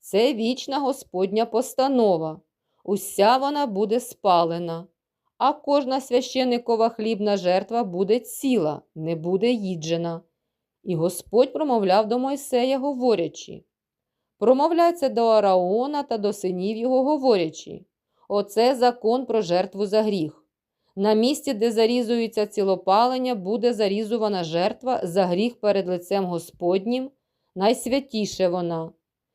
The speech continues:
Священик, що складає її, як жертву за гріх, буде їсти її,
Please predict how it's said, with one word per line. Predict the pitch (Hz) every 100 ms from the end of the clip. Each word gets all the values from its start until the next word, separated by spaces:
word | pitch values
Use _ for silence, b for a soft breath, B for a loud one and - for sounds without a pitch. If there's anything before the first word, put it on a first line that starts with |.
| _
Священик, | - 185 202 208 - 226 240 247
що | 269
складає | 269 - 247 254 254 262
її, | 262 254 262 277 277 -
як | 202 240 214
жертву | 254 254 240 254
за | 240
гріх, | 240 254 254 -
буде | 180 220 285
їсти | 247 208 196 - 208
її, | 202 190 202 208